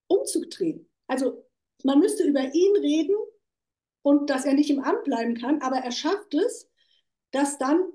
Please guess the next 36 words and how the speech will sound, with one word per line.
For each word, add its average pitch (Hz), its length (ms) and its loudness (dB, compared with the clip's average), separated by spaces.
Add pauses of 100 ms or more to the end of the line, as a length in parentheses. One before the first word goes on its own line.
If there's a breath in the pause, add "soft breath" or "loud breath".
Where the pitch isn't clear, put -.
Mitleid 330 840 0
organisiert 220 760 -4
wird. 392 220 -2
Irgendwie, 285 200 0
der 302 140 0
wird 330 160 -4
ja 311 160 -4
verfolgt 311 600 -4
jetzt 277 160 -8
und 262 120 -6
dann 254 140 -4
hat 294 140 -6
er 285 80 -4
noch 285 160 -2
mal 269 140 -2
extra 269 280 -14
viel 202 160 -12
Zustimmung 190 500 -12
bekommen. 190 340 -12
Und 196 80 -6
das 220 120 -6
sehen 285 240 4
wir 254 80 2
nicht 240 240 -2
nur 247 100 0
bei 208 200 -2
ihm, 277 240 2
wir 214 100 2
sehen 226 220 -2
das 214 180 -10
ja 220 140 -6
auch 208 120 -14
bei 196 140 -8
anderen, 240 400 0
die 214 120 -8
man, 214 220 -4